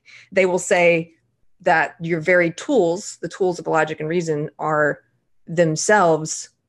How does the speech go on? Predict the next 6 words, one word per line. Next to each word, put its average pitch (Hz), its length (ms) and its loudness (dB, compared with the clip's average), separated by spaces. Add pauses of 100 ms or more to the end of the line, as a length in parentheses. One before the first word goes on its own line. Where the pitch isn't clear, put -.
um, 147 600 -8
tainted 202 640 0 (100)
by 135 480 -4 (1080)
white 151 400 -4
patriarchal 135 580 -12
society, 156 680 -4